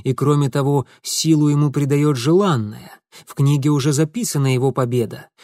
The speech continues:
уже закреплена тёмными буквами на жёлтой бумаге. На старой жёлтой бумаге,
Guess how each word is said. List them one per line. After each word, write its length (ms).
уже 260
закреплена 800
тёмными 540
буквами 720
на 160
жёлтой 480
бумаге. 800
На 220
старой 520
жёлтой 520
бумаге, 680